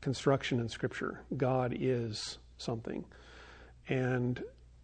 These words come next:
I, I would argue, and he argues, I think, too, that when we have that construction, that means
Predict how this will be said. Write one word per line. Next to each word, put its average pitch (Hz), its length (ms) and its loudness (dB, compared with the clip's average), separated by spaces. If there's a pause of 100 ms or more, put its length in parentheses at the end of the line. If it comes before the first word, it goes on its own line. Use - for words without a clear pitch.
(120)
I, 151 60 6
I 151 300 4
would 143 220 6 (100)
argue, 143 560 10
and 135 140 2
he 160 160 10
argues, 127 380 8
I 123 80 4
think, 139 260 4
too, 170 220 8
that 127 340 6
when 139 160 6
we 127 80 6
have 147 320 6
that 151 160 8
construction, 127 600 2
that 147 140 4
means 139 360 6